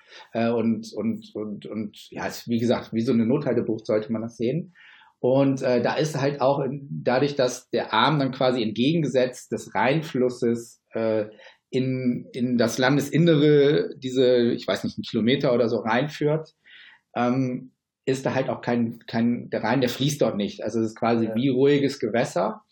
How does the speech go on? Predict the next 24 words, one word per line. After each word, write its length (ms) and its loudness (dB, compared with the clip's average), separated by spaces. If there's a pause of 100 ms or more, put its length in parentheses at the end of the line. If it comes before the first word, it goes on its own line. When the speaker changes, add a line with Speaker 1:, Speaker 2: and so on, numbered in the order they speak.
(220)
Speaker 1:
aber 160 0
du 100 2
paddelst 320 0
natürlich 280 -6
schon 160 -2
auf 140 -4
dem 100 -6
Rhein 360 2
und 280 -4
wir 100 -2
konnten 320 -2
dann 220 0
quasi 320 -2
bis, 420 -2 (440)
äh, 260 0
die 160 -2
Ziellinie 580 2
war 120 4
dann 140 2
schon 220 -2
fast, 340 -6 (100)
fast 280 -8
quasi 320 0
so, 300 2